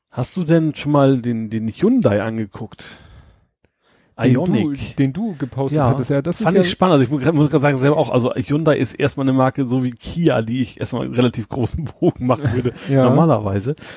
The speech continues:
Speaker 1: Aber das, was ich spannend finde, das ist, also erstmal Hyundai ist wohl ganz groß auf den Trichter, wir machen Elektro.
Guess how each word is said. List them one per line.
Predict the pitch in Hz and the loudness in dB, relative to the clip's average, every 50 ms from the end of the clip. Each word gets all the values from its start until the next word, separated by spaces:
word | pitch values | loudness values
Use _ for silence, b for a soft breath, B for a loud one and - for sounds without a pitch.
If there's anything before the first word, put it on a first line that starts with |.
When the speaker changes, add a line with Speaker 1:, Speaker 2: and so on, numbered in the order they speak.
| B - | B -2
Speaker 1:
Aber | 120 127 120 | 0 0 2
das, | 123 131 | 2 2
was | 139 123 151 | 0 2 0
ich | 156 143 - - | -2 -4 -4 -8
spannend | - - - 214 185 - | -4 -2 -2 -2 -2 0
finde, | - 214 208 185 | 0 0 0 2
das | 156 135 | 0 0
ist, | 170 156 - - _ _ _ _ - | 0 0 -2 -6 _ _ _ _ -2
also | - 139 127 135 | 0 0 2 2
erstmal | 151 143 - 165 143 | 0 2 2 2 2
Hyundai | - 156 165 165 160 143 | 2 0 0 2 2 2
ist | - 127 - - | 0 -2 -2 -2
wohl | 143 139 | -2 0
ganz | 131 147 165 - - | 0 -2 -2 -4 -6
groß | - - 151 143 - | -2 0 0 0 0
auf | - 135 - | -2 -2 -2
den | - 139 123 | -2 -2 -2
Trichter, | - 139 127 - 139 117 | -2 -2 0 0 0 2
wir | 120 127 | 2 2
machen | 123 123 110 123 - | 2 2 0 -2 -2
Elektro. | - 120 107 104 - - 107 95 - | -2 0 -2 -2 -2 -6 -12 -14 -14